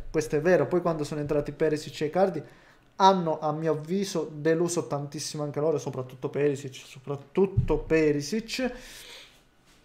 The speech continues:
Eh, questo è verissimo, questo è verissimo, però, ehm,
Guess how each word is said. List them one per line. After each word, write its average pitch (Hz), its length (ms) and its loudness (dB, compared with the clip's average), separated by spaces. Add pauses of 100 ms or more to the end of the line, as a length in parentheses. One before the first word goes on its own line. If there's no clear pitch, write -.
(480)
Eh, 127 1120 0
questo 156 280 0
è 139 60 0
verissimo, 156 680 4
questo 156 240 -2
è - 20 -2
verissimo, 165 460 -2
però, 262 680 4 (360)
ehm, 156 1080 2